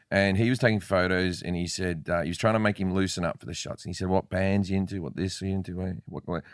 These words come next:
what comedy you into? Maybe we can listen to some comedy while we're doing the shoot." And he goes, "Oh, I like Jim Jeffries." And he goes, "I'm friends with Jim Jeffries." And he's like, "Oh, can I meet him?"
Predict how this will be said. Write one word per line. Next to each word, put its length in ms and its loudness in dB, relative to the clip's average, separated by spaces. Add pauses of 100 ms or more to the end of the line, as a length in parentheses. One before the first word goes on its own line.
(100)
what 180 0
comedy 320 4
you 100 4
into? 160 0
Maybe 200 2
we 100 0
can 100 -4
listen 240 -2
to 80 -6
some 160 -2
comedy 360 -2
while 100 -2
we're 80 -2
doing 240 -4
the 80 -6
shoot." 220 -8
And 60 -10
he 40 -4
goes, 140 -4
"Oh, 80 4
I 60 6
like 200 2
Jim 180 -4
Jeffries." 500 -4 (580)
And 340 6
he 160 4
goes, 160 4
"I'm 160 6
friends 260 4
with 120 -2
Jim 180 2
Jeffries." 340 0
And 80 -2
he's 80 -4
like, 140 -4
"Oh, 180 -2
can 200 4
I 80 6
meet 260 2
him?" 320 2